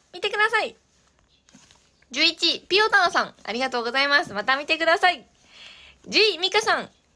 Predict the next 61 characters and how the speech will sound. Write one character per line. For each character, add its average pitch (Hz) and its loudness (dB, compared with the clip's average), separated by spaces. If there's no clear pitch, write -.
今 220 -4
か 214 -2
ら 214 0
月 - -12
見 277 -2
バ 294 4
ー - -6
ガ 226 4
ー 202 -10
と 240 -2
月 320 -4
見 339 -4
パ 311 4
イ 277 2
食 247 -2
べ 262 0
ま 311 4
す。 - -16
い 311 -6
い 370 -6
ね。 349 0
食 381 -4
べ 392 -4
て 302 -6
感 359 2
想 392 -2
教 311 -4
え 311 -6
て 320 -6
ね。 254 -4
ま 285 -4
た 285 2
見 320 -14
て 392 -6
く - -10
だ 320 0
さ 349 0
い。 277 -12
九 381 0
位、 392 4
大 359 4
輔 403 -2
さ 403 2
ん、 269 -2
ア 254 0
ッ 247 -6
ト 269 -4
マ 254 0
ー 247 -2
ク 247 -14
腹 262 -6
筋、 320 -4
腕 247 -4
立 285 -6
て、 277 -4
ハ 359 2
イ 381 -2
ヒ 370 -2
ー - -2
ル 370 -4
か。 330 2